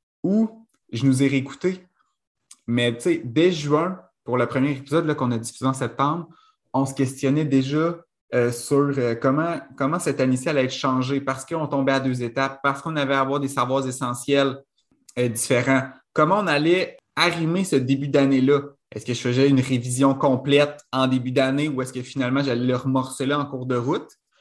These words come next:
Et on, on est parti avec ces, ces idées-là et déjà l'idée de, d'économiser du temps, en tout cas de le rendre plus, euh, efficace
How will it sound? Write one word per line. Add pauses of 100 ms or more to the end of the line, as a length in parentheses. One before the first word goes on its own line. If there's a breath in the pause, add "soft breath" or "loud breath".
(720)
Et
on,
on
est
parti
avec
ces,
ces
idées-là (400)
et
déjà
l'idée
de, (920)
d'économiser
du
temps,
en
tout
cas
de
le
rendre
plus, (360)
euh,
efficace